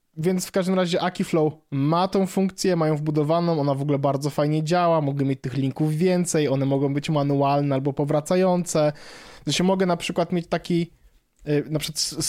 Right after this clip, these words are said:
slot w piątki zawsze o tej godzinie i ktoś, jak będę wysyłał mu linka, to zawsze ten slot piątkowy będzie widział, nie? No, no nieważne, w każdym razie, y, Aki Flow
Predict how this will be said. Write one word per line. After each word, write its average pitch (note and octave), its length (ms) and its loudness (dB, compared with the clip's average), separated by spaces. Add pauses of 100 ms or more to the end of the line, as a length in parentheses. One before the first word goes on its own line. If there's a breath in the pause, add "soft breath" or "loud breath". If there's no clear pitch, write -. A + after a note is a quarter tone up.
slot F#3 300 0
w - 100 -12
piątki E3+ 500 0
zawsze D#3 300 0
o - 20 -2
tej D3+ 160 0
godzinie D#3 380 0
i F3+ 80 -2
ktoś, - 320 -2
jak D#3+ 100 0
będę D#3+ 160 0
wysyłał D#3+ 280 0
mu D#3 100 2
linka, A3 260 0
to F3+ 100 -2
zawsze E3+ 260 -2
ten E3 140 0
slot D3+ 280 -2
piątkowy D3+ 340 0
będzie C#3 260 0
widział, B2+ 280 -4
nie? G3+ 180 -2 (600 loud breath)
No, C#3+ 140 -2
no G#3+ 80 2
nieważne, D#3 320 2
w - 40 -10
każdym F3+ 220 0
razie, F#3 580 0
y, - 80 0
Aki F3+ 260 -2
Flow D#3+ 340 0